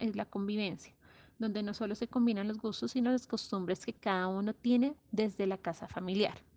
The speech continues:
Si tomar ese paso en un tiempo donde no hay presión es difícil, se complejiza más cuando la decisión está forzada más por la situación actual, que es la pandemia, y no por ese deseo genuino.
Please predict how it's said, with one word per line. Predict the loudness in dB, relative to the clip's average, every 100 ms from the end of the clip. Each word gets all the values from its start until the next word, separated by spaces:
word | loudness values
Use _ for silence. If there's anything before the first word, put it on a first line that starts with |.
| -20 -20 -20 -20 -20 -6
Si | 2 4
tomar | 6 6 6
ese | 4 0
paso | 4 6 6 6
en | 4
un | 6
tiempo | 6 6 8
donde | 8 6
no | 4 2
hay |
presión | 0 -2 -2 -2 -2 0
es | 0 2
difícil, | -4 -2 0 0 -2 -8 -8 -12 -20 -20 -20 -20 -20 -20 _ _ -20 _ -20 _
se | 0 2
complejiza | 6 6 4 2 4 2 4
más | 6 6 6 0
cuando | -2 0 2
la | 4
decisión | 2 0 -4 -4
está | -2 -2 -2
forzada | -2 -2 0 2 2 2
más | 2 0
por | -2 -2
la | -2
situación | -4 -4 -6 -4 -6
actual, | -6 4 4 4 -6 -20 -8
que | -2
es | 0
la | 0
pandemia, | 0 2 4 4 0 -14 -20 -6
y | 2 4
no | 4
por | 2 2
ese | 2 0 2
deseo | 2 0 2 2 2
genuino. | -2 0 2 2